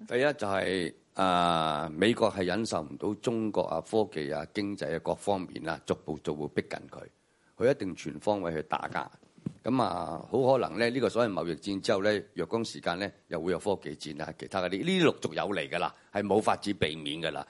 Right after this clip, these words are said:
因為中國製造二零二五啊、亞投行啊、一帶一路係衝住去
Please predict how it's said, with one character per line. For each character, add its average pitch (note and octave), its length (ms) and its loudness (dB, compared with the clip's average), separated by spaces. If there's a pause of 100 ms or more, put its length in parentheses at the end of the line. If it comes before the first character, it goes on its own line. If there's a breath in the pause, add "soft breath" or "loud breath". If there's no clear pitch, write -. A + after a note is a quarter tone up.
(300 soft breath)
因 D#3+ 80 6
為 D3 80 8
中 D#3+ 180 2
國 A2 140 4
製 G2+ 140 4
造 F2 120 0
二 - 40 2
零 D#2+ 200 -2 (100)
二 D#2+ 340 -6
五 F#2 120 -2
啊、 F#2 200 0
亞 E2+ 160 4
投 E2+ 240 -2
行 E2+ 200 2
啊、 F#2 160 4
一 F2 40 -10
帶 E2+ 280 2
一 G2 80 2
路 F2+ 200 0
係 F2+ 180 -4
衝 C#3 440 0
住 - 80 -10
去 E2 200 -6